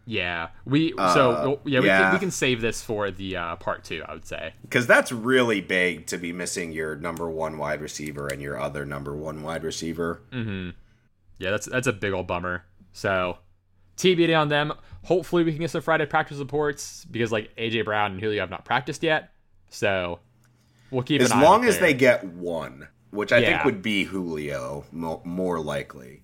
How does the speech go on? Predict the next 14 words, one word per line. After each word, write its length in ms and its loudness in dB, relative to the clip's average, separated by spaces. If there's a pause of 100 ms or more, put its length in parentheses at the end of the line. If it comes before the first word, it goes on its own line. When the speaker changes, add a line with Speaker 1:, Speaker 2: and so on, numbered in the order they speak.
Speaker 1:
Yeah, 380 0
Julio, 440 6
like, 280 4
has, 260 0 (520)
Julio 360 6
doesn't 280 -2
practice 400 -6
much, 400 -6
<laughs> 40 -20
so. 880 0
Speaker 2:
Right. 280 4 (140)
<laughs> 360 2 (460)
Speaker 1:
Oh, 160 -8
man. 280 -10